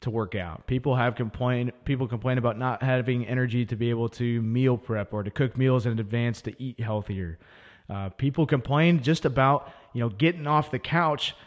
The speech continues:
and going to their car just two flights of stairs down in their apartment because the couch feels that much better and it feels so far away. <laughs> I give that example because that was me about a week ago, and I had that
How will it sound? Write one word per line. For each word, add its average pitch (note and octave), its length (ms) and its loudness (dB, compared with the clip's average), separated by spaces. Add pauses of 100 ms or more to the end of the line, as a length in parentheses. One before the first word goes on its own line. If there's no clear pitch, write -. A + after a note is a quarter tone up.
(120)
and A#2+ 180 -2
going C#3+ 280 4
to C#3+ 140 0
their A2 180 -2
car D3+ 500 4
just B2 240 -2
two D#3 200 0
flights C3+ 400 0
of A#2+ 80 -4
stairs B2 360 0
down C#3+ 480 4
in C3+ 100 2
their A#2 200 2
apartment C#3 580 0 (680)
because C3 240 -2
the B2+ 80 -6
couch C#3+ 320 2
feels C#3+ 240 2
that C#3+ 180 4
much C#3+ 180 -2
better C#3+ 240 6
and C3 100 2
it A2+ 80 -6
feels C3+ 240 2
so A#2+ 180 2
far A#2+ 300 2
away. G2 400 0 (240)
<laughs> - 1400 4
I E3+ 100 8
give F3+ 200 8
that G3 120 12
example D#3+ 380 6
because D3 380 2 (560)
that A#3 100 6
was F#3+ 140 8
me F#3 460 4 (160)
about D3 440 8
a D3 40 4
week D3 240 4
ago, B2 320 4
and A#2 100 0
I A#2+ 60 2
had B2+ 220 2
that B2 260 0